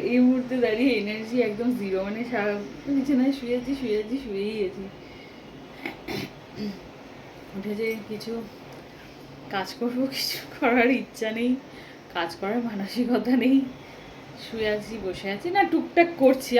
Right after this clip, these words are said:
আমি করছি না তো কে করছে? যেটা পারছি সেটা আমি করছি, যতটা পারছি করছি, যেটা পারছি না ছেড়ে দিচ্ছি। এরকম এই নেই, ঠিক আছে। তোমাদের সাথে একটু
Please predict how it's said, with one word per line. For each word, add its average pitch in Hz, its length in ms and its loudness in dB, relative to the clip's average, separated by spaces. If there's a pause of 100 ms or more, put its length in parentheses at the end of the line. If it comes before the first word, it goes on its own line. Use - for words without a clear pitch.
আমি 254 200 8
করছি 240 240 6
না 226 140 2
তো 240 120 0
কে 220 80 6 (140)
করছে? 165 300 -4 (920)
যেটা 208 240 0
পারছি 277 280 0
সেটা 269 180 2
আমি 277 100 4 (100)
করছি, 269 380 2 (680)
যতটা 185 300 -4
পারছি 285 200 -10 (120)
করছি, 285 280 -4 (240)
যেটা - 220 -10
পারছি 220 280 -10
না 240 40 -6 (100)
ছেড়ে 208 260 -2
দিচ্ছি। - 260 -14 (720)
এরকম 381 280 -8 (160)
এই 247 140 2
নেই, 226 140 -6 (680)
ঠিক 285 180 -8 (100)
আছে। - 200 -12 (2000)
তোমাদের 220 240 -8
সাথে 233 160 -4
একটু 233 100 -4